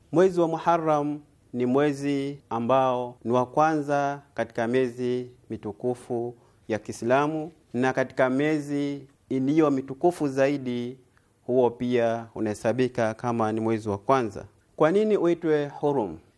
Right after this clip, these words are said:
Ni kwa sababu kuna mambo ambayo yameharamishwa ndani ya mwezi huu kuyafanya, ambao adhabu zake zinakuwa ni mara mbili ya vile ambavyo ungepata katika miezi mingi-, mingine.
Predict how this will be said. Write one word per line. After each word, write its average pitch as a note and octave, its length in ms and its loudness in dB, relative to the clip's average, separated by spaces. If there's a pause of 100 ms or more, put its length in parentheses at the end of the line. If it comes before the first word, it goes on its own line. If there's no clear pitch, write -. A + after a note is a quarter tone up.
Ni A#2 80 -8
kwa C3+ 140 0
sababu D#3 840 0 (160)
kuna C3 280 0
mambo D#3 360 2
ambayo C3+ 640 0 (180)
yameharamishwa B2+ 1160 -2 (140)
ndani B2+ 720 0 (100)
ya A2+ 140 0
mwezi A2+ 280 -2
huu C3 160 -2
kuyafanya, D#3 760 0 (220)
ambao E3 640 2 (100)
adhabu C#3 380 0
zake D#3 380 2
zinakuwa C#3 600 0
ni B2+ 80 -2
mara C3+ 300 4
mbili D3+ 400 2
ya C3 100 2
vile C3 520 -2 (260)
ambavyo C3 400 4
ungepata B2+ 420 -2
katika B2 300 0
miezi B2 280 0
mingi-, A2 400 -2
mingine. A#2+ 540 0